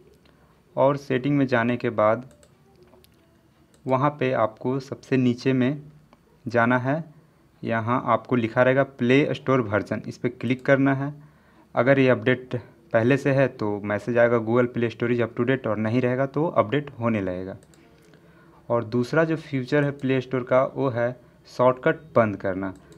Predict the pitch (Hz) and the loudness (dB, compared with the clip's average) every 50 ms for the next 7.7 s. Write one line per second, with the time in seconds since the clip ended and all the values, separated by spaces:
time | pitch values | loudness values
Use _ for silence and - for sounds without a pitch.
0 | - - - 117 127 123 131 135 - - 160 139 127 139 135 - 147 143 139 139 | -16 -4 0 0 2 2 2 0 0 -2 -4 -2 -2 -4 -2 -2 0 0 0 0
1 | 135 - 135 135 135 131 139 135 139 131 127 120 131 123 139 135 131 123 123 - | 0 0 0 0 2 2 0 -2 -2 -4 -2 -2 -2 0 0 0 -2 -2 -2 0
2 | 127 127 127 127 131 123 123 - 131 123 123 123 123 120 - 123 113 113 113 - | 0 0 2 0 -2 -2 -2 -2 -2 -2 0 -2 -2 -2 -2 -2 -2 -2 -2 -4
3 | 120 110 120 120 120 117 113 - - 120 120 113 123 117 113 117 120 123 120 123 | -4 -2 -2 -2 -2 -2 -4 -4 -4 -4 -4 -4 -4 -2 0 0 0 0 0 0
4 | 113 113 110 - - 110 110 - - 135 135 - - - 117 117 127 127 - - | 0 0 0 0 0 -2 0 0 -2 -4 -4 -4 -6 -4 -2 -2 -2 -2 -2 -2
5 | 113 101 98 95 92 - 95 95 95 95 95 120 - - _ _ - - - _ | -2 -2 -2 -4 -4 -4 -6 -6 -6 -8 -10 -14 -14 -18 _ _ -20 -20 -20 _
6 | - 120 135 135 131 - - 143 143 143 143 147 - - 131 127 - - 139 135 | -6 -2 -2 -2 -2 -2 -4 -2 -2 -2 -4 -6 -6 -8 -8 -8 -2 0 2 2
7 | 135 135 131 131 123 - - 131 123 127 131 127 127 | 4 4 4 2 2 2 2 2 2 2 0 -2 -4